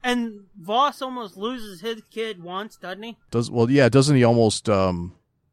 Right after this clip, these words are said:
Speaker 2: yeah, he almost loses him, but then he almost, uh,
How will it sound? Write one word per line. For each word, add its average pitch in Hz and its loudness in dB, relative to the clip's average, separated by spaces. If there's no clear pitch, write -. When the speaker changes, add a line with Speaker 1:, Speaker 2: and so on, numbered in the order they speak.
Speaker 2:
yeah, 110 0
he 110 2
almost 120 0
loses 110 0
him, 104 -2
but 98 -6
then 110 -2
he 107 -2
almost, 107 -2
uh, 95 -6